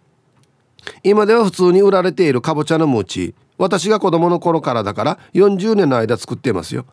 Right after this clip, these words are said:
茹でて裏ごしして、少し手間はかかるけど、柔らかくて美味しいですよ。」あ、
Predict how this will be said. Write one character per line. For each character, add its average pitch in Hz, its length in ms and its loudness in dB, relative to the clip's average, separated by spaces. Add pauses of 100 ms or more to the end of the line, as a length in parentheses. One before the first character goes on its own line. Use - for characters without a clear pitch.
(580)
茹 156 140 2
で 160 160 0
て 180 160 -2
裏 160 240 0
ご 151 100 -4
し 143 140 -4
し - 100 -8
て、 - 220 -6 (100)
少 - 240 -4
し - 100 -6
手 175 120 -2
間 175 160 2
は 175 80 -2
か 156 100 -10
か 151 140 -2
る 139 80 -4
け 127 100 -2
ど、 90 160 -6 (240)
柔 135 80 -2 (160)
ら 151 80 -6
か 147 120 -6
く 147 100 -10
て 175 80 -2
美 147 80 0
味 135 100 0
し 151 140 -2
い - 20 -2
で 131 80 -4
す 123 160 -8
よ。」 131 100 -8 (220)
あ、 - 140 -6